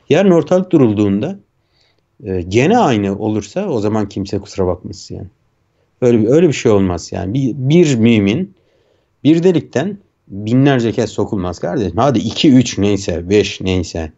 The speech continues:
on neyse hadi tamam. Ama bin defa da olmaz ki yani. Bunun bahanesi yok yani. Oraların, o yerlerin kim oturursa olsun veya dünyanın herhangi bir tarafında gözde büyütülmesine ben, e,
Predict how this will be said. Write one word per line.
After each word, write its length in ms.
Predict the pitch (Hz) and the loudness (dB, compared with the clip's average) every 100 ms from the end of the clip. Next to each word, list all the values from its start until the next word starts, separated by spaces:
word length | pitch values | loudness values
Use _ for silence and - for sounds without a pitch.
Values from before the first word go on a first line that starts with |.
| - | -4
on 360 | 113 117 101 87 | 0 2 2 0
neyse 360 | 104 98 95 | -2 -2 -6
hadi 440 | 85 113 117 127 - - | -6 -4 -2 -4 -6 -8
tamam. 320 | 95 90 - _ _ _ _ _ _ _ _ _ _ | -6 -6 -10 _ _ _ _ _ _ _ _ _ _
Ama 320 | 95 117 117 104 | 0 2 2 4
bin 220 | 127 120 | 4 4
defa 320 | 101 104 95 | 2 0 -2
da 80 | 90 | -2
olmaz 360 | 95 127 190 | -2 -2 -4
ki 120 | - 202 | -4 -6
yani. 300 | 175 110 98 | -4 -4 0
Bunun 180 | 98 | 2
bahanesi 420 | 98 101 104 104 127 | 2 2 0 -2 -4
yok 220 | - - | -4 -8
yani. 200 | 87 95 _ _ - - _ - | -10 -12 _ _ -20 -20 _ -2
Oraların, 720 | 117 175 196 139 104 101 135 - | 2 4 4 2 0 -2 -6 -6
o 240 | 110 127 110 | -2 0 0
yerlerin 640 | 98 95 95 92 113 180 - | -2 -4 -4 -4 -6 -12 -8
kim 220 | - 170 | -2 2
oturursa 460 | 123 - 95 - 92 | 2 -2 -6 -6 -8
olsun 260 | - 123 | -8 -2
veya 200 | 208 226 | 2 4
dünyanın 320 | 160 202 202 | 4 4 4
herhangi 260 | 160 185 196 | 2 2 0
bir 80 | 147 | 0
tarafında 560 | 110 90 90 85 82 - _ _ _ _ _ _ - | -2 -2 -6 -12 -14 -20 _ _ _ _ _ _ -4
gözde 540 | 110 147 165 170 170 | 2 2 4 0 0
büyütülmesine 1000 | 120 151 147 160 151 147 160 165 170 156 - - _ - | 0 -2 -2 -2 0 -2 -4 -4 -4 -8 -20 -20 _ -14
ben, 520 | 131 143 147 143 156 - 311 285 | -10 -2 0 0 -2 -10 -16 -10
e, 60 | 156 | -4